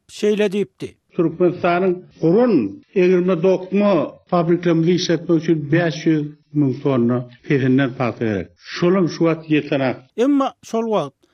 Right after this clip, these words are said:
Speaker 1: azatlyk bilen anonimlik şertinde gurlaşan bir paýtasy ýurtda mejbur häkmetiň şuňa çenli saklanyp galmagynyň mümkin bolan sebäbini düşündirip, telefon arkaly edilen söhbetdeşlikde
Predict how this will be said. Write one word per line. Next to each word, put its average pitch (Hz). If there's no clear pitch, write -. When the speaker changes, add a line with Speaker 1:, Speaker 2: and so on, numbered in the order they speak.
Speaker 1:
azatlyk 202
bilen 240
anonimlik 202
şertinde 247
gurlaşan 220
bir 240
paýtasy 226
ýurtda 214
mejbur 202
häkmetiň 240
şuňa 277
çenli 233
saklanyp 226
galmagynyň 233
mümkin 214
bolan 240
sebäbini 208
düşündirip, 202
telefon 233
arkaly 247
edilen 220
söhbetdeşlikde 214